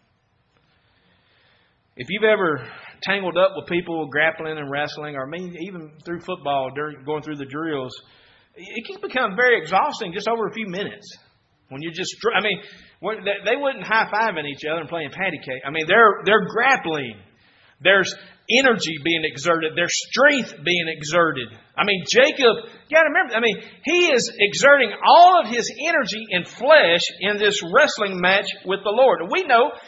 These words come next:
uh, if you just grapple up and struggle a little bit, you can burn some, some, some, some exhaustion there in your energy and so forth. But this is going to take place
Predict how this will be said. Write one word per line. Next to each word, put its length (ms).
uh, 180
if 260
you 80
just 220
grapple 460
up 180
and 80
struggle 380
a 40
little 160
bit, 200
you 160
can 160
burn 320
some, 240
some, 240
some, 360
some 180
exhaustion 540
there 160
in 80
your 200
energy 240
and 100
so 240
forth. 280
But 240
this 260
is 100
going 220
to 100
take 380
place 680